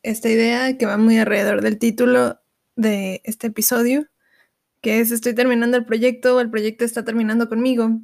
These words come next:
<laughs> Eh, con esto de que hay mucha gente en época de finales, tanto alumnos como profesores, em, que hay gente trabajando en tesis, que hay gente,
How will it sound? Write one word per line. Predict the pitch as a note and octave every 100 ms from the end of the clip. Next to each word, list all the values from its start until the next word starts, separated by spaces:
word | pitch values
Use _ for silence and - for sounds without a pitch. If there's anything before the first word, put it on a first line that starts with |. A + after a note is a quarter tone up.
| -
<laughs> | C4+ - C#4+ C#4 D#4 - - _ - - _ - - E4+ D#4 C4 C#4 -
Eh, | G3+ A3+ G#3 F#3+ - - _ - - - A#3+
con | C4 B3+
esto | B3+ C4 C4+
de | C4 B3
que | A#3+
hay | A3
mucha | A#3 A#3 A#3+
gente | A#3 A3+ G#3 G#3+ G#3 F#3+ F3 - _ _ _ -
en | A#3+ A3 G#3 F#3+ E3+
época | G#3+ A3 G#3+ G3
de | G3+
finales, | G3 G3+ A#3 A#3+ B3 C4+ - - _
tanto | G3+ G3 G3
alumnos | G3+ G#3+ A3 A3+
como | G#3+ F#3+ G3
profesores, | G3 - G3 G3+ G3+ G#3+ A3 - _ _ _ _
em, | A3 G3 F3+ - -
que | G#3
hay | G#3+
gente | A3 G3+ G#3 G3
trabajando | - G3+ - G3 G3+
en | G3+
tesis, | G3+ G#3+ A3 G#3 - -
que | - F#3
hay | F#3 G3+
gente, | - F#3+ F#3+ F#3+ F#3 E3+ - -